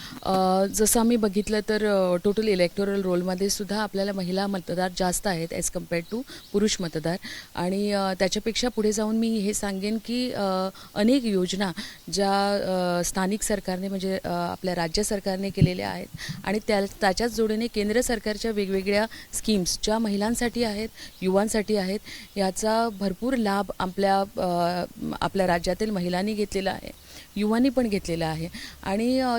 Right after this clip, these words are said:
त्यांनी हा विकास बघितलेला आहे. आणि त्याच बळावर मी सांगू शकते की, अ, भारी, अ, म्हणजे, अ, संख्येने लोक बाहेर पडतील, महिला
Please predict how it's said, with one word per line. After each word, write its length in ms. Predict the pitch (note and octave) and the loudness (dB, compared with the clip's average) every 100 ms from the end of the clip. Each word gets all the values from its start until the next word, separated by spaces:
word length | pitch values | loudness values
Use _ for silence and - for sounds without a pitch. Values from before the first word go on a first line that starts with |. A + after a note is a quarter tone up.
| A3+ | 0
त्यांनी 340 | A3+ A#3 C4+ | 0 2 4
हा 280 | C#4 G#3 A3+ | 2 0 0
विकास 400 | A3+ A3+ A#3 A3 | 0 2 2 2
बघितलेला 560 | G3 F3 F#3+ G#3+ A3+ A3+ | 0 2 2 4 4 4
आहे. 260 | F#3+ F#3+ G#3 - - | 0 -4 -8 -12 -10
आणि 140 | - A3 - | -4 -2 4
त्याच 240 | B3 B3+ | 2 4
बळावर 340 | A#3+ A3+ A3+ | 2 2 2
मी 160 | A3+ A#3 | 2 0
सांगू 320 | A3+ G3 F3 | 0 -2 -2
शकते 360 | G3+ G3+ - G3+ | -2 -4 -4 -6
की, 280 | - A3 - - | -2 -4 -4 -4
अ, 320 | F#3 F#3 F3+ F3+ - - - - | 0 2 2 0 -6 -18 -18 -6
भारी, 360 | F#3+ F#3 A3 | 0 4 4
अ, 420 | B3+ A#3+ F#3+ F#3 F#3 - | 2 0 -2 0 -2 -4
म्हणजे, 400 | F#3+ F#3 F#3+ F#3+ - | -4 0 0 -2 -4
अ, 180 | F3+ F3+ | -6 -4
संख्येने 540 | F#3+ F3+ G3 G#3 G#3+ - - - | -4 -4 -4 -2 -4 -6 -14 -6
लोक 140 | G3 G3+ | 0 2
बाहेर 300 | F#3+ F#3 G3 | 2 2 0
पडतील, 420 | G#3 F#3+ G#3 G#3+ | -2 -4 -2 -2
महिला 360 | G3+ F#3+ A#3 | 0 2 2